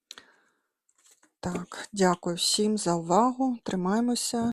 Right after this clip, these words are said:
І нагадую, ви можете звернутися до мене на особистий прийом, він буде платний. І в мене особистий прийом — це одразу чистка. Або можете просто написати мені в особисті ваші питання, зробити невеличкий донат.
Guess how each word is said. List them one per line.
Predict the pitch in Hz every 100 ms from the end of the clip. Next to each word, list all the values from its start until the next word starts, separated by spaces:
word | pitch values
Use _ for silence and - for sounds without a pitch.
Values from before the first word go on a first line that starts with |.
| -
І | 320 320 -
нагадую, | 220 202 175 165 -
ви | 254
можете | 277 190 175
звернутися | 180 190 185 160 -
до | 170
мене | 190 165 156
на | 165
особистий | 302 - 208 185 - 196
прийом, | - 196 190 180
він | 196 -
буде | 208 226
платний. | - - - 170 - _ _ _ _ - - - -
І | 202 202
в |
мене | 196 214 185
особистий | 190 185 180 - 180
прийом — | 190 240 330
це | - 226
одразу | 180 180 185 202 - _
чистка. | - 165 - - 185 - _ _ _ _ - - - -
Або | - 185 185 180 247 320
можете | 208 233 233 202 185 -
просто | 190 - 175
написати | 175 185 - 165 -
мені | 165 165 170
в |
особисті | 165 175 165 156 -
ваші | 226 175 -
питання, | - 156 196 165 185 226
зробити | 202 196 190 170
невеличкий | 170 180 170 - -
донат. | 175 262 240 190